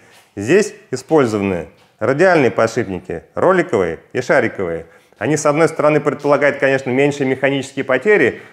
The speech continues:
но с другой, более требовательны как к качеству своего изготовления, так и к системе смазки, чтобы была хорошая смазка и был небольшой износ. Насколько все это реализовано хорошо в китайской коробке,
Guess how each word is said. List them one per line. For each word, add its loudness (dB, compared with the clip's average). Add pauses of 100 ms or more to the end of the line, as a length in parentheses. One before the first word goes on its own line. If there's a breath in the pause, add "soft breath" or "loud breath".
но -2
с -4
другой, 2 (160)
более 2
требовательны 0
как -4
к -20
качеству -2
своего 0
изготовления, 2
так 0
и 0
к 2 (360 loud breath)
системе 0
смазки, 0
чтобы -2
была 2
хорошая 0
смазка 0
и 0
был -2
небольшой -4
износ. -4 (600 loud breath)
Насколько 2 (100)
все -2
это 4
реализовано 4
хорошо 0
в -10
китайской 2
коробке, 0